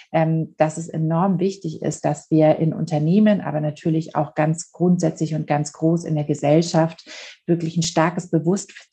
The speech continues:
Bewusstsein für Diversity und Inclusion entwickeln und dass wir für uns auch alle eine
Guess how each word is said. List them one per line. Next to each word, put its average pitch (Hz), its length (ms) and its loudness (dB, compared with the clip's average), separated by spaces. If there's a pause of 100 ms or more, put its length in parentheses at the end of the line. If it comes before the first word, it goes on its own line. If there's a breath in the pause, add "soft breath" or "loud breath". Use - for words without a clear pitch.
(120)
Bewusstsein 196 640 2
für 214 320 0
Diversity 190 640 -2
und 180 60 0
Inclusion 175 420 -2
entwickeln 226 720 -2 (440 loud breath)
und 170 360 2
dass 165 180 0
wir 170 80 0
für - 140 -4
uns 208 400 6
auch 160 260 0
alle 165 500 0
eine 160 520 0